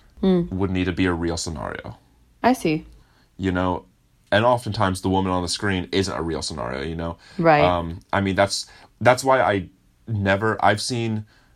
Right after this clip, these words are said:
Speaker 2: maybe a handful of minutes of, like, professionally made porn videos, just because I can't imagine myself with, like, those, like, porn actresses, you know?
Speaker 1: I see.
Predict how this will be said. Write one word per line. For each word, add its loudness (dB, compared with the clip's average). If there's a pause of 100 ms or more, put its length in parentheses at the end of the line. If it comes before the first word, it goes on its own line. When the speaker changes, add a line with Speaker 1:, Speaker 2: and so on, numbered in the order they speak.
(400)
Speaker 2:
maybe 0
a 2
handful 0
of -4
minutes -4
of, 0
like, -6
professionally -4
made -6
porn -6
videos, -4 (580)
just -4
because -4
I 0
can't -4
imagine -4
myself -6
with, -6
like, -6
those, -4
like, -6 (460)
porn 0
actresses, -10
you -6
know? -8 (120)
Speaker 1:
I 2
see. -2